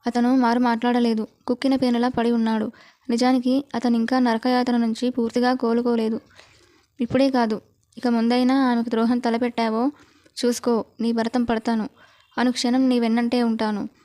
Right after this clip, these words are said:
నిన్నో కంట కనిపెడుతూనే ఉంటాను. నా కన్ను గప్పి చెడు తలపెడితే చంపేస్తాను. తస్మాత్ జాగ్రత్త." "సీత, నన్ను క్షమిస్తావు కదూ?" రఘు భార్యకేసి ఆర్తిగా చూశాడు. సీత విస్మయంగా చూసింది. ఆమెకంతా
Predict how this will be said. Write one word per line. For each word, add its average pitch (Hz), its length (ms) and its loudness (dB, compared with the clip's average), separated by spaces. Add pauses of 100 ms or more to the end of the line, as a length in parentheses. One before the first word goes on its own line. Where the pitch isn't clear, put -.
(260)
నిన్నో 247 240 2
కంట 233 240 -2
కనిపెడుతూనే 247 640 0
ఉంటాను. 220 360 -2 (360)
నా 233 140 0
కన్ను 240 240 0
గప్పి 247 240 -2
చెడు 247 180 0
తలపెడితే 233 480 -2
చంపేస్తాను. 226 640 -4 (240)
తస్మాత్ 247 440 -2
జాగ్రత్త." 226 400 -2 (480)
"సీత, 254 240 0 (640)
నన్ను 247 180 2
క్షమిస్తావు 254 500 0
కదూ?" 233 260 0 (720)
రఘు 240 340 2
భార్యకేసి 247 600 0
ఆర్తిగా 226 380 0
చూశాడు. 220 460 -2 (680)
సీత 247 240 0 (160)
విస్మయంగా 247 500 0
చూసింది. 226 480 -2 (520)
ఆమెకంతా 240 500 0